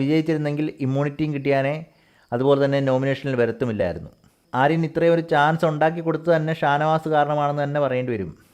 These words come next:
ആര്യനെ ഇപ്പോൾ ജനങ്ങൾ സ്വീകരിക്കാൻ തന്നെ കാരണമായത് ആ സീക്രട്ട് ടാസ്ക് തന്നെ ആയിരുന്നു. അതിന് കാരണമാക്കി കൊടുത്തത് ഷാനവാസുമായിരുന്നു. അവിടെയൊക്കെ താഴേക്ക് പോയത് ഷാനവാസും. ഇന്നുകാരി ഷാനവാസ് ഒരു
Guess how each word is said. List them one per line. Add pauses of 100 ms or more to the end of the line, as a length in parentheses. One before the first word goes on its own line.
(140)
ആര്യനെ
ഇപ്പോൾ
ജനങ്ങൾ
സ്വീകരിക്കാൻ
തന്നെ
കാരണമായത് (520)
ആ (120)
സീക്രട്ട്
ടാസ്ക് (100)
തന്നെ
ആയിരുന്നു. (540)
അതിന് (100)
കാരണമാക്കി
കൊടുത്തത് (100)
ഷാനവാസുമായിരുന്നു. (520)
അവിടെയൊക്കെ
താഴേക്ക്
പോയത് (480)
ഷാനവാസും. (380)
ഇന്നുകാരി (140)
ഷാനവാസ്
ഒരു